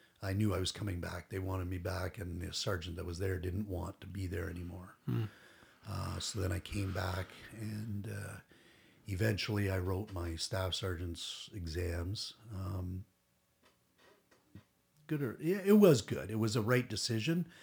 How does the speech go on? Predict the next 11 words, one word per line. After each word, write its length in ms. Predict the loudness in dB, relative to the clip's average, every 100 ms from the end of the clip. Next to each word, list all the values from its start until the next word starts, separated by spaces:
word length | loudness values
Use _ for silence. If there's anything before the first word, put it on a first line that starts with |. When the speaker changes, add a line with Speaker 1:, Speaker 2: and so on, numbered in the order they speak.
| -20 -4
Speaker 1:
but 120 | 0
it 120 | 0
took 240 | 0 -2 0
me 160 | 0
out 160 | 0 0
of 80 | -4
the 60 |
fun. 380 | -8 -12 -12 -14 -20 _ _ _ -14 0
Speaker 2:
Ah, 280 | 4 6 6
I 100 | 4
see. 280 | 4 -2